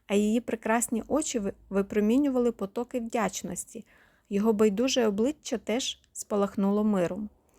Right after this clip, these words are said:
Він м'яко кивнув і підняв руку, щоб узяти ключі від машини. "Приз твій!"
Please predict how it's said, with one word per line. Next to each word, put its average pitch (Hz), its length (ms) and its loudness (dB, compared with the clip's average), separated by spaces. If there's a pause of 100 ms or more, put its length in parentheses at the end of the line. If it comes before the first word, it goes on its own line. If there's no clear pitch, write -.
(540)
Він 208 220 4
м'яко 294 360 2
кивнув 202 560 0
і 214 80 -4
підняв 220 460 0
руку, 294 220 0
щоб 202 260 -6
узяти 208 380 -2
ключі 208 380 -4
від 214 120 0
машини. 226 500 -4 (920)
"Приз 320 240 2
твій!" 175 340 0